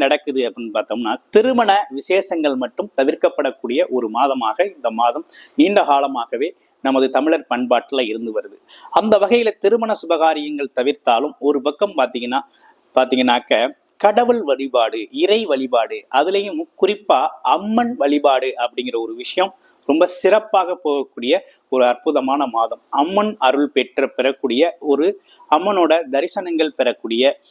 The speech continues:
அம்மனுக்காக செய்யக்கூடிய அப்படிங்கிறது, அம்மாவை ஆராதனை செய்யக்கூடிய ஒரு அற்புதமான மாதமாக இந்த ஆடி மாதம் அப்படிங்கிறது அமைஞ்சிருக்கு. ஆடி அமாவாசை அப்படின்னு எடுத்துக்கிட்டோம்னா, அதாவது அமாவாசை தினங்கள்லயே ஆடி அமாவாசை மட்டும்தாங்க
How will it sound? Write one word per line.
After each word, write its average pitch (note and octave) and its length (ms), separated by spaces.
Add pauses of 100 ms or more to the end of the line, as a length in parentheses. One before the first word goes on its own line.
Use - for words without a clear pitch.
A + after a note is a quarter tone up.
(220)
அம்மனுக்காக E3+ 580 (100)
செய்யக்கூடிய C3+ 600 (420)
அப்படிங்கிறது, C3 460 (220)
அம்மாவை G3 440 (280)
ஆராதனை D#3+ 360 (120)
செய்யக்கூடிய C3 560 (140)
ஒரு B2 180
அற்புதமான D3+ 640 (100)
மாதமாக A#2 560 (140)
இந்த B2 120 (160)
ஆடி D3+ 260
மாதம் A#2+ 300 (120)
அப்படிங்கிறது A2+ 480 (260)
அமைஞ்சிருக்கு. C3 480 (340)
ஆடி A#3+ 180 (100)
அமாவாசை E3+ 580 (220)
அப்படின்னு D3 340
எடுத்துக்கிட்டோம்னா, C3+ 560 (560)
அதாவது F#3 280 (120)
அமாவாசை G#3 600 (120)
தினங்கள்லயே D#3+ 480 (100)
ஆடி F3+ 180 (100)
அமாவாசை D#3 600
மட்டும்தாங்க C3+ 480